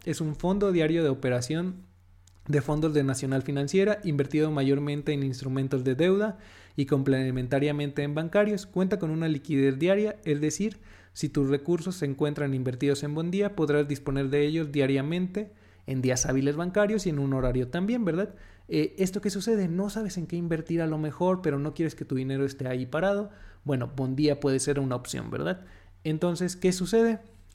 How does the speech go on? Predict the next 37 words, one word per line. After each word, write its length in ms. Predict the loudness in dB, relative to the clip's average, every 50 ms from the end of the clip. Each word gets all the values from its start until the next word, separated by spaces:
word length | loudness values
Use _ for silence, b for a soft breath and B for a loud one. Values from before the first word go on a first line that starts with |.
| _ _
Aquí 460 | -4 -4 -4 -4 -6 -2 0 2 2
la, 260 | 4 2 0 0 -4 -4 -2
el 100 | 0 0
rendimiento 540 | 2 0 0 0 0 0 0 -2 -2 -2
que 80 | -4 -2
tenemos 480 | -2 -2 -2 -2 -2 -2 -2 -2 0 -2
es 180 | -2 -2 2
diario, 420 | 2 2 4 4 2 0 -2 -4 -6 -12 -14 -14
expresado 540 | -10 -10 -6 -6 -4 -2 0 0 0 0 0
también 320 | -2 -2 0 0 0 0
en 100 | 0 0
una 240 | 2 0 0 0 0
tasa 300 | -2 -2 -2 -2 -2 -2
anual 320 | -2 0 0 0 0 0
del 160 | 0 -2 -2
cinco 320 | -2 -4 -4 -4 -4 -4 -4
punto 220 | -4 -6 -6 -6
cincuenta 360 | -6 -6 -4 -4 -4 -4 -4
y 40 | -4
cuatro 300 | -2 -2 -4 -2 -4 -4
por 140 | -4 -4 -4
ciento. 380 | -4 -4 -6 -4 -4 -6 -8 B B B B B B B B 2
Va 60 | 2
a 60 | 4
ser 160 | 4 2 0 0
un 260 | 0 -2 -2 -4 -4 -2
interés, 800 | -2 -2 -2 0 2 2 2 4 4 2 0 -2 -4 -12 -16 -20 -20 _ _ _ _ _ _ 0
eh, 180 | 0 2 2
muy 200 | 2 2 0 0
cercano 600 | 2 0 -2 -2 0 -2 -2 0 0 -2 -4 -4 -6
a 160 | -6 -6 -4
cetes, 720 | -2 2 4 4 4 4 2 -2 -2 -2 -4 -10 -16 -20 -20 b b b b b b b b b
pero 280 | 4 6 6 6 4 4
obviamente 520 | 4 4 4 4 4 2 0 0 -2 -2
se 140 | -2 0 0
va, 240 | 2 2 0 0 0 0
va 80 | 0